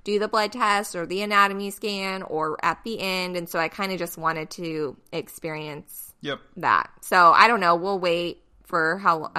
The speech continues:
Speaker 2: Well, we
Speaker 1: long we can
Speaker 2: the,
Speaker 1: stand it.
Speaker 2: I mean, the blocker is we have to plan an extremely elaborate gender
Speaker 1: <laughs>
Speaker 2: reveal shenanigan of some
Speaker 1: That's not
Speaker 2: kind.
Speaker 1: happening.
Speaker 2: Y-, well, you, you have your plans and I
Speaker 1: Okay.
Speaker 2: have mine.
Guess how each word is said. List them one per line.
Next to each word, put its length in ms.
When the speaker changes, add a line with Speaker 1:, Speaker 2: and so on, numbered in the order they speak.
Speaker 2:
Well, 120
we 60
Speaker 1:
long 280
we 160
can 380
Speaker 2:
the, 160
Speaker 1:
stand 220
it. 220
Speaker 2:
I 80
mean, 120
the 80
blocker 520
is 200
we 80
have 120
to 60
plan 360
an 120
extremely 960
elaborate 580
gender 300
Speaker 1:
<laughs> 0
Speaker 2:
reveal 680
shenanigan 680
of 100
some 180
Speaker 1:
That's 140
not 180
Speaker 2:
kind. 100
Speaker 1:
happening. 480
Speaker 2:
Y-, 380
well, 400
you, 240
you 220
have 160
your 160
plans 380
and 100
I 60
Speaker 1:
Okay. 100
Speaker 2:
have 140
mine. 380